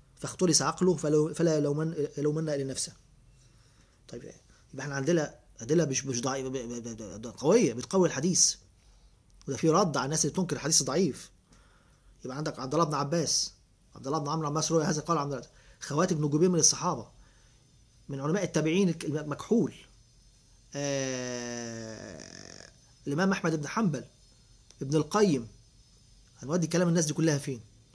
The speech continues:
هل كل الكلام دي ناس كلام، هل الكلام ده ك-، كل الكلام، هل الناس دي كلها بتتكلم غلط؟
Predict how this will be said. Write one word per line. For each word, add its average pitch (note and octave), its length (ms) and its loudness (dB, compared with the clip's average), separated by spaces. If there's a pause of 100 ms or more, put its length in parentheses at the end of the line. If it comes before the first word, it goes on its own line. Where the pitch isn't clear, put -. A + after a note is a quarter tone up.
(400)
هل D3 100 -4
كل B3 220 8
الكلام G#3 240 4
دي G3 80 6
ناس A3+ 180 6
كلام، F#3 320 4 (400)
هل F#3 120 4
الكلام A3 260 2
ده G#3+ 80 2
ك-، D#3+ 340 -4
كل A#3 140 8
الكلام، G3 340 2
هل G3+ 80 4
الناس G#3+ 160 0
دي G#3 80 -4
كلها A#3 160 0
بتتكلم G#3+ 360 0
غلط؟ A3+ 340 0